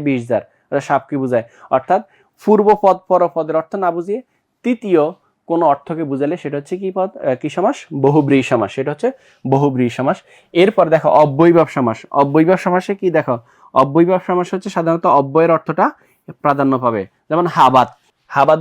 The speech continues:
বুঝাইলে কি দেখো হাবাতের ব্যাস বাক্য কি বাতের অভাব, হাবাত মানে কি বাতের অভাব। দেখো ভাত, ভাতের কথাটা ঠিক আছে, কিন্তু দেখো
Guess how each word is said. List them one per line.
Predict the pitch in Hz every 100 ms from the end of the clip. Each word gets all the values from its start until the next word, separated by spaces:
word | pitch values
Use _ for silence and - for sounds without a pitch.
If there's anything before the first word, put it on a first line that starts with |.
| 156
বুঝাইলে | 160 175 185
কি | 180 147
দেখো | 143 120 117
হাবাতের | 131 139 156 190 240 _ _ 135
ব্যাস | 139 147
বাক্য | 160 175
কি | 180
বাতের | 131 - 147 123
অভাব, | 110 101 - _ - -
হাবাত | 131 127 147 147 165
মানে | 202 190
কি | 123 107
বাতের | 127 131 214 147
অভাব। | 131 123
দেখো | 143 120 135
ভাত, | 151 165
ভাতের | 151 147 185
কথাটা | 180 170 170 170
ঠিক | 175 151
আছে, | 131 139
কিন্তু | 131 117
দেখো | 120 117